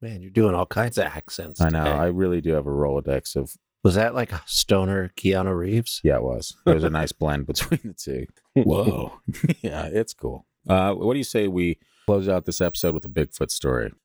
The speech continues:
Speaker 1: I like Bigfoot.
Speaker 2: I like Bigfoot, and I cannot lie. It's, I'm not gonna go into that.
Speaker 1: The, the Gi-, <laughs> the Gim-, Gimlet Patterson video
Speaker 2: The Gimlet? Get a hold of yourself, Christian.
Speaker 1: was such a lie.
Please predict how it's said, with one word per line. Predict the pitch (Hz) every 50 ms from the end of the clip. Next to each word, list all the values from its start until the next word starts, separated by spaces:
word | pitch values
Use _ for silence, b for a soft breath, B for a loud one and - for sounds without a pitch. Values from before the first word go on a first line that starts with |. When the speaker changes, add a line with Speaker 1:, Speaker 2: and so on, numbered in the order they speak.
| _ -
Speaker 1:
I | -
like | 104 107 113 - -
Bigfoot. | - 101 - - - 98 - - _ _ -
Speaker 2:
I | 82 85 92 92 90
like | 82 90 101 104 107 98 _ _ _ -
Bigfoot, | 107 110 113 113 92 - - - - - 151 156 -
and | - 95 90
I | 87 78
cannot | - 90 87 85 82 82 78 67 58
lie. | 76 73 69 67 64 - - - -
It's, | - 98 92 - - - - b b b
I'm | 92 80
not | 67
gonna | 71 69 65
go | 71 69 65
into | 64 64
that. | 65 65 65 - _ _ _ _ -
Speaker 1:
The, | 107 98 92 _ _ _
the | - 135 131 123 127 123 101 - _ -
Gi-, | - - - - - 170 160 - - - _ b b b b b b b b b
<laughs> | b _ _ _ _ _ _ _ _ _ _ _ _
the | - 101 80 - _ -
Gim-, | 107 104 101 107 110 - - _ _ -
Gimlet | 120 113 107 110 107 101 98 95 92 110 107 107 110 - _ _ _
Patterson | - - 101 98 101 104 101 95 - - 113 104 101 98 92
video | 90 101 95 101 101 101 101 101 101 98 98 98 98 95 92 90 - _ _ _ _ _ _ -
Speaker 2:
The | - 71
Gimlet? | 76 - 78 76 78 90 98 104 117 120 - - _ _ _ _ _ _ _ _ _ _ _ _ _ _ _ _ _ _ _ -
Get | 104 76
a |
hold | - - - 67 64
of | -
yourself, | 62 - - - - - - -
Christian. | - - - 104 101
Speaker 1:
was | 98 71 67 67
such | - 101 - - 104
a | 95
lie. | 92 95 92 98 98 95 95 90 85 80 80 76 73 73 71 73